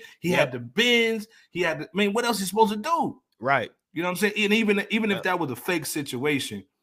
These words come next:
Speaker 1: <laughs> you had a great
Speaker 2: He still,
Speaker 1: childhood.
Speaker 2: yeah, he
Speaker 1: You,
Speaker 2: still put it out
Speaker 1: now you
Speaker 2: there.
Speaker 1: need to
Speaker 2: Yep.
Speaker 1: take it to your level and do what you do.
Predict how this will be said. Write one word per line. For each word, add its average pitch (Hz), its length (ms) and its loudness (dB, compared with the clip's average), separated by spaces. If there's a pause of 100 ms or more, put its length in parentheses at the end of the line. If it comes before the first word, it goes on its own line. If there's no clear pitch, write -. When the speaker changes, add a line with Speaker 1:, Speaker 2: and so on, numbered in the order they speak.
(140)
Speaker 1:
<laughs> - 380 -16
you 170 160 2
had 165 260 6
a 147 60 0
great 135 240 0
Speaker 2:
He 156 60 2
still, 156 160 -2
Speaker 1:
childhood. 117 280 2 (220)
Speaker 2:
yeah, 156 200 4
he 139 80 4
Speaker 1:
You, 156 40 0
Speaker 2:
still 160 160 0
put 156 100 2
it 165 60 8
out - 0 -
Speaker 1:
now 180 320 6
you 156 60 -2
Speaker 2:
there. 165 100 -2
Speaker 1:
need 165 140 0
to 156 80 0
Speaker 2:
Yep. 135 100 0
Speaker 1:
take 151 200 -2
it 139 100 -6
to - 120 -4
your 143 240 2
level 139 300 -2
and 123 120 -6
do 131 120 -2
what 117 240 -6
you 156 120 -4
do. 104 240 -12